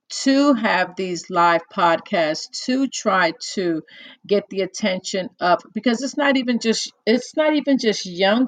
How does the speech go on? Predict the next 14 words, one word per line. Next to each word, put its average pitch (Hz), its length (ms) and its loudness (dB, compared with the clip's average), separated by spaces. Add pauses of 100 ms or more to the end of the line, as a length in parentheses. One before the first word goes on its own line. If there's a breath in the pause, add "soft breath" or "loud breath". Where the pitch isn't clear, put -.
kids. - 520 -4
It's, - 340 -12
it's, - 360 -6 (300)
it's - 320 -2 (160)
every 285 440 0
age. 254 640 0
It's, 226 240 -4 (360 loud breath)
and 233 180 2
it's 226 160 -2
sad 302 500 2
because 214 340 -2
a 196 60 2
lot 240 320 2
of, 233 140 2